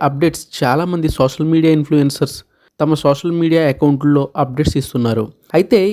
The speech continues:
ఈ అప్‌డేట్స్ ఇచ్చే క్రమంలో తళుక్కుమని మెరిసిన అమ్మాయి ఈ మోనాలిసా. ఒక సోషల్ మీడియా ఇన్‌ఫ్లుయెన్సర్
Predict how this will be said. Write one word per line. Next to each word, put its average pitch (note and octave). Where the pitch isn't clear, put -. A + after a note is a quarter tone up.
ఈ D#3
అప్‌డేట్స్ D3+
ఇచ్చే F#3+
క్రమంలో D#3+
తళుక్కుమని F#3
మెరిసిన D3+
అమ్మాయి C3+
ఈ D#3
మోనాలిసా. A#2+
ఒక E3
సోషల్ G#3
మీడియా G#3+
ఇన్‌ఫ్లుయెన్సర్ E3